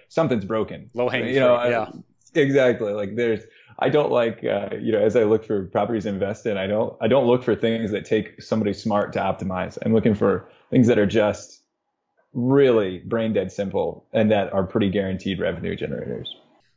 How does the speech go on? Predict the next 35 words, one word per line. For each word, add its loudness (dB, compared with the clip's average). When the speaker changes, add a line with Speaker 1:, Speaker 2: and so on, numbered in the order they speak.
Speaker 2:
Well, -6
that's -4
probably, -2
probably -4
why -2
it -10
sounds -10
like -12
you've -16
focus -8
on -12
the -8
post-purchase, -12
right? -8
Where, -12
you -8
know, -4
if -16
you -14
come -12
in, -12
you -8
know, 2
whatever -2
the -8
rate -8
is -14
now, -6
you -12
can, -6
you -12
can -12
make -10
it -8
go -4